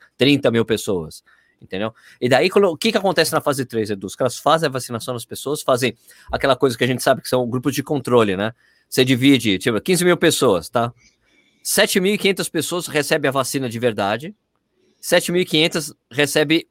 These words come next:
o placebo. A, a, não é uma va-, uma outra vacina, que não tem nada, zero, tipo água, sei lá. Coloca ali uma coisa que não tem nada, não tem nenhum princípio ativo, nada, zero. Daí, depois de um tempo,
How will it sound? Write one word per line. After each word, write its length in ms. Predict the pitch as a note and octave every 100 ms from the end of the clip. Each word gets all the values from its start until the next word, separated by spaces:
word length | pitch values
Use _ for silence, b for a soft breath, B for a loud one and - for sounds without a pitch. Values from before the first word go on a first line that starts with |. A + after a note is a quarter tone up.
| _
o 120 | D3
placebo. 600 | D3+ D3+ - D3+ E2 D#2 _ _
A, 300 | - - -
a, 60 | A2 B2
não 240 | B2 D3+
é 80 | C#3
uma 160 | C#3
va-, 240 | C3+ C#3 B2
uma 240 | C3 C#3 C#3+
outra 300 | D3 D#3 C#3
vacina, 460 | B2+ - G2 D#2 - _ _ -
que 80 | B2
não 120 | B2
tem 160 | D3+
nada, 420 | C#3+ C3 G#2+ D2+ - _ _ -
zero, 380 | G2 B2+ G#2 D#2+ _
tipo 220 | - - -
água, 420 | C3+ F#2+ D2 D2 _
sei 120 | A#2+
lá. 200 | A2 F#2 _ _ _ _
Coloca 300 | - A#2 -
ali 140 | B2+ C#3+
uma 140 | C#3
coisa 180 | C#3+ C#3
que 60 |
não 60 | D3
tem 120 | D3+
nada, 280 | C#3+ A#2 F#2
não 80 | G2
tem 180 | C3 C3
nenhum 220 | C3+ D#3
princípio 360 | D3+ C#3 -
ativo, 280 | - B2 F2+
nada, 280 | G2+ A2 C#2
zero. 300 | - A#2 D#2+ B B B B B B
Daí, 220 | C3 D#3+
depois 260 | G3+ G#3 A3
de 60 |
um 80 | A3+
tempo, 480 | G#3+ F3+ G3+ A#3+ C4+